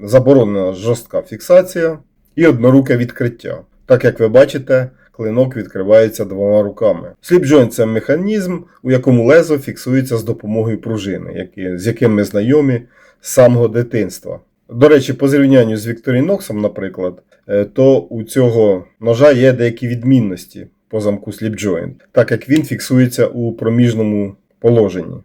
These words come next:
Як бачимо, в нього є фіксація у розкритому положенні, у напівзакритому і закритому повністю,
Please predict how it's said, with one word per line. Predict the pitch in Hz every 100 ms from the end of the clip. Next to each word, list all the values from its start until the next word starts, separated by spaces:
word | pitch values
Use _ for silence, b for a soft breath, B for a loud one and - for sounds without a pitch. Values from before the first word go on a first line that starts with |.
| _ 123
Як | 120
бачимо, | 123 113 107 107
в | 107
нього | 107 104
є | 98 87 87 _
фіксація | 110 - 107 - 92
у | 85 98
розкритому | - - 131 135 160 156
положенні, | 160 160 156 151 147 147 135 - _ _ _ _ _ _
у | 147
напівзакритому | 147 127 120 107 98 92 104 104 135 160 180 180 _ _ -
і | 196
закритому | 151 131 156 143 139 127
повністю, | 113 95 87 - -